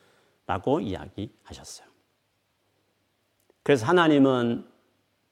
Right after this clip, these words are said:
우리 친구들이 앞으로 어떻게 살아가야 행복하게 살지를 하나님 너무 잘 알아요. 알아요. 하나님은 여러분에 대한 해박한 지식과 정보를 다 가지고 계셔요.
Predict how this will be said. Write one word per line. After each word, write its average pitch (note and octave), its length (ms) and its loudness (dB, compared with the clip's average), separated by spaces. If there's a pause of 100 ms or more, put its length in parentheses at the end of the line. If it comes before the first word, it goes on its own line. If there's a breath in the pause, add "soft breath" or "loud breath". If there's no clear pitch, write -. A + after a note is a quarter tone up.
(240)
우리 B2+ 200 0
친구들이 C3 880 0
앞으로 - 340 2
어떻게 F3+ 580 -4
살아가야 B2 800 -4 (360)
행복하게 A#3 600 -4
살지를 D#2+ 840 -16 (520)
하나님 A2+ 300 -8
너무 F#2+ 260 -4
잘 G#2+ 160 -14
알아요. - 200 -20 (360)
알아요. F2+ 280 -6 (420)
하나님은 D#3+ 640 2
여러분에 E3+ 400 6
대한 G#2 320 -6 (340 soft breath)
해박한 B3+ 840 0
지식과 - 480 -6
정보를 E3+ 520 0
다 - 120 -12
가지고 - 280 -14
계셔요. - 280 -20